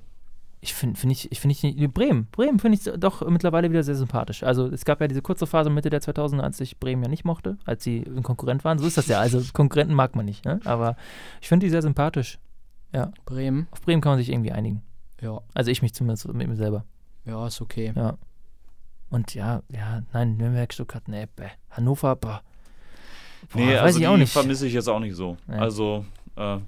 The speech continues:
Speaker 3: wenn das jetzt mit der zweiten Liga so bleibt, wie es jetzt ist, dann kann ich da mit den Aufsteigern sehr gut leben. Also da hat man, glaub ich, noch nette Auswärtsfahrten
Speaker 1: Ja.
Speaker 3: dabei,
Speaker 2: Ja.
Speaker 3: wenn man mal Bock hat.
Speaker 1: Freiburg finde ich auch noch ganz okay.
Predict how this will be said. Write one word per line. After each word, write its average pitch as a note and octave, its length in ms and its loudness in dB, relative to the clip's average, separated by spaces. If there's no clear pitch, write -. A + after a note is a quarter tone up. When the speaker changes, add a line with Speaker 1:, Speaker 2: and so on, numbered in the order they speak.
Speaker 3:
wenn G#2+ 140 -2
das A2 180 -4
jetzt - 320 -8
mit G#2 140 -8
der G#2+ 120 -4
zweiten - 280 -4
Liga G2+ 240 -6
so F#2 120 -6
bleibt, F#2+ 380 -2
wie A#2 40 -4
es G#2+ 100 -10
jetzt G#2 180 -6
ist, - 400 -8
dann G2 400 -6
kann A2 140 -4
ich G#2 120 -8
da G#2+ 100 -6
mit G2+ 160 -8
den G2 120 -6
Aufsteigern G2 560 -6
sehr G2+ 100 -6
gut G2 160 -8
leben. G2 300 -6
Also F2 300 -10
da F2+ 160 -6
hat G2+ 120 -8
man, G#2 140 -6
glaub G2+ 160 0
ich, G2+ 100 -8
noch G#2+ 120 -4
nette G#2+ 260 -6
Auswärtsfahrten F#2 600 -6
Speaker 1:
Ja. E2+ 80 -8
Speaker 3:
dabei, E2 340 -8
Speaker 2:
Ja. - 100 0
Speaker 3:
wenn A#2 60 -2
man E2+ 120 -6
mal E2+ 100 -6
Bock - 200 -10
hat. - 160 -12
Speaker 1:
Freiburg B2 420 0
finde B2 160 0
ich - 100 -8
auch A2+ 60 -4
noch A2 120 -6
ganz - 180 -10
okay. - 160 -14